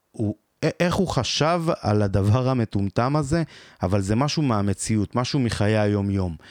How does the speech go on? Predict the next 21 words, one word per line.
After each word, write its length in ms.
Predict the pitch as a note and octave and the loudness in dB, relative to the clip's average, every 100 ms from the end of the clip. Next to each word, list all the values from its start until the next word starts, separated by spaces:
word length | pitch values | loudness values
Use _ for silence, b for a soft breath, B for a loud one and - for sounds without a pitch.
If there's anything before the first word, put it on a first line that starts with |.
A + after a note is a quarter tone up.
| B B B B B | B B B B B
אז 220 | - G#2 B2+ | -2 0 2
אם 100 | F3+ | 2
נגיד 260 | E3 C3 | 0 0
יש 200 | B2 C#3 | 0 0
לכם 300 | D#3 - G#2+ | 0 0 0
איזה 220 | G2+ F2 | 0 0
משהו 380 | G2 A2+ C3 - | 0 0 -2 -2
שהוא, 560 | B2+ - G#2 F#2+ F#2 F2+ b b b b b - | -2 0 0 2 0 -2 b b b b b -8
אה, 360 | F#2+ F#2 F2+ E2+ - _ _ _ _ | -2 -2 -2 -4 -8 _ _ _ _
מדבר 800 | A#2 A2 F#2+ A2 F#2+ C#3 C3+ G#2 D#2+ | -2 -2 0 -2 2 2 2 0 -2
לקהל, 640 | G2+ F#2+ - G2+ A#2+ A2+ | -2 -2 -2 0 0 0
גם 220 | G2 B2 | 0 0
אם 100 | D#3+ | 0
זה 140 | B2+ A#2+ | 0 -2
קהל 300 | - A2+ C3+ | 0 0 0
לוקאלי, 480 | A#2 - A#2 A#2+ | 0 0 0 0
תמיד 280 | G#2 G#2+ A2+ | 0 0 0
יש 200 | A#2+ - | 0 0
איזה 220 | A#2 F#2+ | -2 -2
סלנגים 580 | F#2 - A2 B2 A#2+ A2+ | -4 -2 0 0 0 0
מקומיים, 800 | G#2 - G#2 G#2 G#2+ A#2+ A#2 G2+ | 0 0 0 2 2 2 2 0